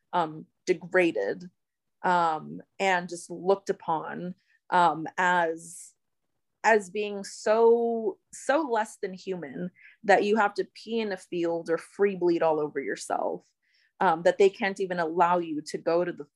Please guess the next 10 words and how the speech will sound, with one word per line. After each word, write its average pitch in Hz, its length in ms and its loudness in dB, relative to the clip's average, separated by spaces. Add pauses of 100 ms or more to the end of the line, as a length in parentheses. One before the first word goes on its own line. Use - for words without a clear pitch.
(160)
freaking 185 300 0
restroom. - 800 -6 (460)
Um, 160 460 2
so - 260 4
I 190 140 0
am 175 340 -10
very, 208 380 2
very 175 260 0
passionate 160 720 -12
about 165 500 2